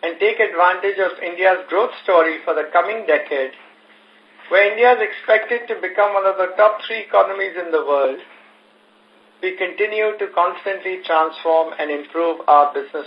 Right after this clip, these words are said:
model. In this line, our near-term strategic priorities for the financial services business are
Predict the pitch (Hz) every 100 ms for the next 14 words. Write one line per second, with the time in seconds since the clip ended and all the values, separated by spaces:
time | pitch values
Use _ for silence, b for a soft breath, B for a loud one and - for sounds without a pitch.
0 | - 143 131 123 110 - _ _ _ _
1 | _ _ _ - _ _ 170 175 220 233
2 | 190 175 175 233 - - _ - 160 165
3 | 165 202 220 - 185 185 160 - - 180
4 | 190 196 214 202 - 175 170 175 175 175
5 | 165 160 147 170 170 180 175 185 - 170
6 | 156 180 165 151 151 165 170 156 143 143